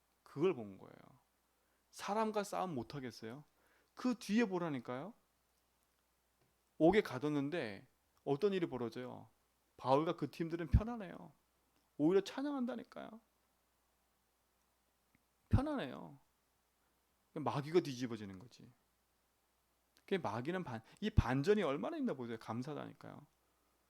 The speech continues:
반전이 있어요. 마귀가 이기는 거, 흑암이 이기는 것처럼 보이지요. 막 현실의 흑암이 이기는 것처럼 막 보이지요.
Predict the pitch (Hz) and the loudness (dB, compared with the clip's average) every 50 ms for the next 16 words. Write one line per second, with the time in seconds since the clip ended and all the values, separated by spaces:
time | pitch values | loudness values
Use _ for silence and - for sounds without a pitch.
0 | _ _ _ _ _ - - 135 160 185 220 190 143 123 - 135 127 120 113 113 | _ _ _ _ _ -8 -4 -2 2 2 2 0 0 -4 -6 -8 -8 -6 -4 -2
1 | 110 123 143 151 185 202 202 175 151 160 165 170 160 - 165 - - 220 254 247 | -2 -2 -2 -4 0 0 0 2 2 -2 -4 -4 -6 -8 -12 -10 -2 -2 0 0
2 | 220 170 151 165 165 165 160 170 160 143 127 123 120 117 110 - 127 123 113 - | 0 0 -2 -2 -2 -2 -2 -4 -4 -2 -2 -2 -2 -2 -6 -8 -10 -12 -12 -14
3 | 123 _ _ _ _ _ _ _ _ _ _ _ _ _ - 151 160 165 - - | -16 _ _ _ _ _ _ _ _ _ _ _ _ _ 0 0 0 0 0 -2
4 | 240 240 240 208 - 220 226 202 185 226 214 226 220 202 175 160 175 180 180 - | -2 -2 -2 -2 0 -2 -2 0 0 -2 -2 -2 -2 -2 -2 -4 -4 -6 -4 -6
5 | 196 190 196 185 - - - - 160 147 151 143 - - - 65 57 - | -6 -8 -8 -10 -12 -14 -2 0 2 2 2 0 -6 -10 -10 -10 -12 -14